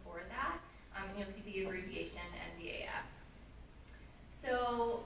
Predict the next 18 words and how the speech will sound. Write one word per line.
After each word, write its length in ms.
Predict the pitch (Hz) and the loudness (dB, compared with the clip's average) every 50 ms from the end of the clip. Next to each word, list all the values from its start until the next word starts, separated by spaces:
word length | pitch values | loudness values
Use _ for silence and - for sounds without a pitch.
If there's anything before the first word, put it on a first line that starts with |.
| - - - | -4 -2 2
what 140 | 247 254 | 4 6
it 100 | 262 - - 254 | 6 6 4 2
does 80 | 247 254 | 2 2
not 420 | 240 262 277 311 311 359 - - | 4 6 8 8 8 8 6 4
mean 380 | 220 196 190 185 180 180 - 185 185 | 2 2 0 -2 -4 -4 -4 -4 -2
is 180 | 196 202 196 196 | -2 -2 0 2
that 440 | 208 180 180 185 185 175 170 - - - - | 6 8 8 8 8 6 0 -2 -4 -6 -2
patients 480 | - 233 220 220 240 240 240 240 233 - | 0 2 2 4 4 4 4 2 2 2
who 140 | 226 220 | 2 4
are 160 | 214 208 202 196 | 6 6 4 4
on 320 | 190 190 190 190 202 202 | 2 2 2 2 2 2
doacs 560 | 185 185 180 180 180 180 - - - - - - - - - - - - - - - - - - - - - 190 190 | 2 2 2 2 0 0 0 0 0 -2 -4 -10 -12 -12 -12 -12 -12 -12 -12 -12 -12 -12 -12 -12 -12 -10 -6 0 6
never 320 | 202 202 202 202 196 202 196 185 | 6 8 10 8 8 8 6 4
have 120 | 185 185 185 | 2 2 4
any 220 | - 185 185 180 175 180 175 180 180 - - - | 2 2 2 2 0 -2 -4 -6 -8 -8 -2 4
valvular 720 | 196 - 170 - 175 175 170 170 165 165 165 170 170 - - - | 4 6 6 4 2 0 -2 -2 -2 -2 -2 -4 -4 -6 -4 0
heart 240 | - - - - - - | 2 2 2 2 -2 -8
issues. 320 | - - - - - - | -10 -10 -10 -10 -12 -12